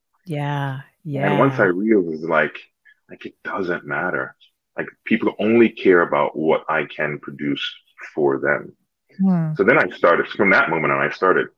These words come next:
Speaker 2: I started singing for myself. If I didn't
Speaker 1: Hmm.
Speaker 2: like something, I would, I, "I don't like this," or, "This doesn't feel good to my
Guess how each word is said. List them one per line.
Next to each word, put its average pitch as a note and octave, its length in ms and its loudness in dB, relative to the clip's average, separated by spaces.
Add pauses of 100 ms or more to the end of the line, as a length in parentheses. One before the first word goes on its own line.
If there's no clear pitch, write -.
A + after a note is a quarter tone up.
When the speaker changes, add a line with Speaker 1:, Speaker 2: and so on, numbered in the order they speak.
(220)
Speaker 2:
I - 40 -16
started A2 260 -4
singing D2+ 320 -6
for D2 60 -10
myself. C2 500 -6 (460)
If - 140 -6
I F2+ 80 4
didn't F2+ 220 2
Speaker 1:
Hmm. C#2 60 -2
Speaker 2:
like F#2 220 2
something, G2 400 -2
I F2 140 2
would, D#2+ 120 0 (400)
I, G#1 120 -10 (180)
"I D#2+ 40 0
don't D#2 200 -4
like C#2 260 -6
this," - 160 -14 (300)
or, D2+ 100 -6
"This - 220 2
doesn't D#2+ 320 -4
feel D#2+ 160 -4
good D2+ 280 -4
to D#2+ 60 -8
my C#2+ 160 -2